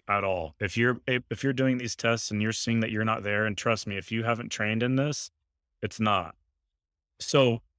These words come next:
you're, by being able to tolerate more C O two, you're bringing up your abil-, and so it, it's in the body longer. So now you're optimizing your breathing throughout the day too.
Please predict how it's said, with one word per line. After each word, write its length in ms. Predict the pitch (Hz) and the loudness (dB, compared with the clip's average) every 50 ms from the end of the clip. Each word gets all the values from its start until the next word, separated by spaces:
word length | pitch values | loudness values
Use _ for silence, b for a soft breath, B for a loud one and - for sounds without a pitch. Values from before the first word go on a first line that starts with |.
| _ _ | _ _
you're, 420 | - 127 117 139 139 147 147 143 - _ _ _ _ _ _ - | -2 2 4 4 4 4 2 0 -2 _ _ _ _ _ _ -8
by 280 | 131 107 123 123 120 | -2 2 4 4 4
being 320 | 113 113 131 139 143 147 147 | 4 4 4 4 4 4 2
able 220 | 143 139 139 135 | 2 0 0 0
to 100 | 110 113 | 0 -2
tolerate 640 | 95 - - 143 147 147 143 127 110 101 95 101 - - | -4 -2 2 4 6 8 8 8 8 6 4 2 2 2
more 460 | 107 117 131 143 156 165 165 170 - - | 4 4 6 6 6 4 2 0 -2 -6
C 280 | - - - 135 135 | -8 -4 0 0 2
O 180 | 139 139 135 139 | 2 2 0 0
two, 520 | - - - 110 95 90 87 85 87 87 - _ _ _ _ _ _ _ _ _ _ _ _ _ - | -2 -2 0 0 0 0 -2 -4 -6 -8 -10 _ _ _ _ _ _ _ _ _ _ _ _ _ -4
you're 440 | 120 113 127 131 139 139 135 139 - _ _ _ _ _ _ _ _ _ _ _ _ - | 0 2 4 4 4 2 0 -2 -6 _ _ _ _ _ _ _ _ _ _ _ _ -4
bringing 340 | 123 131 147 151 143 123 - - | -2 0 2 2 0 0 0 2
up 240 | 135 135 139 - - | 2 2 2 2 0
your 220 | 120 120 113 113 | 0 2 2 2
abil-, 380 | 110 98 98 120 120 131 135 - - | 0 2 2 4 4 4 4 2 2
and 200 | 120 117 117 - | 2 2 2 2
so 240 | - - - 131 123 | 0 0 2 2 2
it, 220 | - - 127 127 - | 2 2 0 -2 -2
it's 260 | 135 123 117 - - | -2 -2 -2 -4 -2
in 180 | - 135 139 139 | 0 2 4 4
the 100 | 123 101 | 4 4
body 360 | 95 104 113 131 143 135 127 | 4 4 6 6 6 4 2
longer. 280 | 110 101 98 95 92 90 | 2 2 0 0 -2 -4
So 160 | - - 117 | -2 0 0
now 160 | 120 135 156 | 2 2 2
you're 180 | 170 151 110 - | 2 2 0 0
optimizing 600 | 117 127 139 - 139 127 120 117 117 104 110 107 | 0 -2 0 0 0 2 2 2 2 2 0 0
your 100 | 101 98 90 | -2 -2 -2
breathing 440 | 82 98 113 143 165 147 120 98 - | 0 0 2 2 2 2 0 -2 -2
throughout 300 | - 95 87 85 85 85 | -4 -4 -4 -4 -4 -4
the 100 | 92 85 | -4 -4
day 180 | 90 90 90 | -2 -2 -2
too. 400 | 87 - - 175 156 104 85 85 | -2 -2 -2 0 0 -2 -4 -6